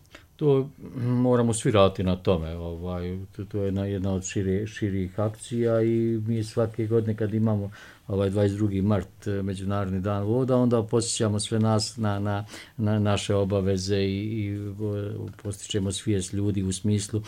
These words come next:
i korištenja ono voda što, što vi, što smatramo bogatstvom, da vodu ku-, možemo koristiti, a, onako, za vodosnabdijevanje, da imamo u našim česmama vodu za piće, a ne da kupujemo flaširanu vodu,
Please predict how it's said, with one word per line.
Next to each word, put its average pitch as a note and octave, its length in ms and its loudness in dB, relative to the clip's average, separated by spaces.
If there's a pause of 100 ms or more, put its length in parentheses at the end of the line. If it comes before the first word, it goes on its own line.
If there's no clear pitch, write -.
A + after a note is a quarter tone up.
(200)
i G#2+ 120 4
korištenja G#2 540 4
ono F#2+ 200 4
voda F#2+ 280 4
što, G2 320 -4
što G2 160 -8
vi, G2 260 -2
što G#2 180 -6
smatramo F#2+ 460 0
bogatstvom, G2+ 460 -2
da F2+ 80 -2
vodu F#2 240 -2
ku-, F#2+ 140 -12
možemo F2+ 300 -6
koristiti, F#2+ 540 -6 (300)
a, A2 120 -6
onako, G2 360 0
za F#2+ 120 2
vodosnabdijevanje, F#2+ 800 2
da F#2+ 100 2
imamo F#2+ 340 4 (360)
u G2+ 60 0
našim F#2+ 340 4
česmama F#2 440 2
vodu F2+ 380 0
za F#2 140 -2
piće, G2 380 -2
a F2+ 60 0
ne F#2 120 0
da F2+ 140 -2
kupujemo F#2 460 -2
flaširanu F#2 600 0
vodu, F2+ 380 0